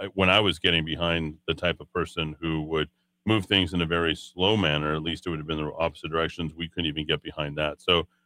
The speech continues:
you know, as far as anything being done here in the state of New Mexico, not gonna happen.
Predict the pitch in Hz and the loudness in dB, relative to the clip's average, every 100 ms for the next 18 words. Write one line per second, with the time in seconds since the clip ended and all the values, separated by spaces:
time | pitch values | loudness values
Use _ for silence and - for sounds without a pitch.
0 | _ - 117 107 101 117 98 139 143 117 | _ -2 2 4 4 -2 -2 2 2 2
1 | 123 127 113 98 98 92 82 95 95 87 | 0 2 2 4 6 4 4 2 2 0
2 | 98 92 82 - 87 80 80 80 - 87 | 0 -2 -4 -2 -2 0 0 0 0 -2
3 | 82 87 90 87 80 76 69 | 0 2 2 0 -4 -4 -4